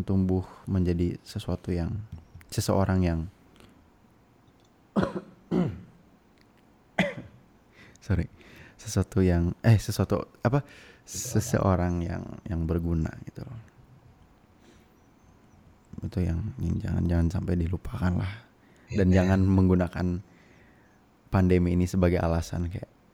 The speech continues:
Speaker 1: waktu untuk berkembang kayak, "Ah, udahlah, pandemi selesai, gua nggak usah berkembang," <laughs> gitu.
Speaker 2: Ya, enggak lah,
Speaker 1: Jangan,
Speaker 2: nggak gitu
Speaker 1: jangan.
Speaker 2: lah.
Speaker 1: Don't stop gitu.
Speaker 2: Manusia beradaptasi terus, men, berevolusi terus.
Speaker 1: Betul.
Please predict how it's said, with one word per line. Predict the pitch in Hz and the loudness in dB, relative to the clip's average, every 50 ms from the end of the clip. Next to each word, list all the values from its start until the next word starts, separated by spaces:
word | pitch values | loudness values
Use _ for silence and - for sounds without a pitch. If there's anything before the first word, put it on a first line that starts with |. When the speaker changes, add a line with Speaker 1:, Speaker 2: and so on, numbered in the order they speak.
| _ - - _ _ - - | _ -20 -20 _ _ -20 -12
Speaker 1:
waktu | - 82 87 85 - - - - 92 - - _ _ _ _ _ _ - | -6 -4 -4 -4 -4 -6 -6 -6 -4 -4 -6 _ _ _ _ _ _ -6
untuk | 95 92 80 87 90 | -4 -4 -2 -2 -2
berkembang | 92 - - 92 85 82 82 82 | -2 -2 0 0 0 0 0 -4
kayak, | - - _ _ - | -6 -10 _ _ -8
"Ah, | - 117 | -6 -4
udahlah, | 113 104 95 104 120 135 123 104 | 0 0 2 2 2 0 -2 -4
pandemi | - - 90 90 90 90 | -2 0 0 2 2 2
selesai, | 85 87 85 - 117 117 | 2 0 0 0 2 2
gua | 104 110 104 | 4 4 4
nggak | 92 82 | 4 4
usah | 92 92 | 4 4
berkembang," | 85 87 - 92 90 90 87 - - | 2 2 0 0 -2 -2 -2 -4 -6
<laughs> | |
gitu. | - - - - - 107 98 - | -10 -10 -10 -12 -12 -12 -12 -10
Speaker 2:
Ya, | - 95 92 | -6 -6 -4
enggak | 90 90 92 98 101 | -4 -2 0 2 2
lah, | 95 92 87 | 4 4 2
Speaker 1:
Jangan, | 87 90 | 2 0
Speaker 2:
nggak | 90 92 90 | 0 2 2
gitu | 95 101 92 | 2 2 2
Speaker 1:
jangan. | 95 90 85 | 2 0 -2
Speaker 2:
lah. | 85 87 - - - - - - - - - - _ - | -4 -6 -8 -10 -14 -18 -20 -20 -20 -20 -20 -20 _ -8
Speaker 1:
Don't | - - 92 92 120 123 | -4 0 2 6 8 8
stop | 123 120 - 98 92 85 82 _ _ - | 8 8 6 0 -2 -4 -6 _ _ -14
gitu. | - 101 - - - 165 160 156 - - - - _ _ _ _ _ _ | -12 -12 -12 -12 -14 -16 -18 -20 -20 -20 -20 -20 _ _ _ _ _ _
Speaker 2:
Manusia | - - 90 92 92 - - 92 | -8 -6 -4 -2 -2 -2 0 0
beradaptasi | 110 117 113 104 92 85 - 87 85 - 87 | 2 2 2 0 0 -2 -4 -4 -4 -4 -6
terus, | - - - - - | -6 -6 -6 -6 -6
men, | - 92 87 - 80 | -6 -6 -4 -4 -4
berevolusi | - 85 85 85 85 82 82 82 - 87 | -4 -4 -4 -4 -4 -6 -6 -6 -6 -8
terus. | - - 90 95 95 95 - - - | -8 -10 -10 -10 -12 -12 -10 -10 -10
Speaker 1:
Betul. | - - - 90 90 - | -10 -8 -8 -8 -6 -8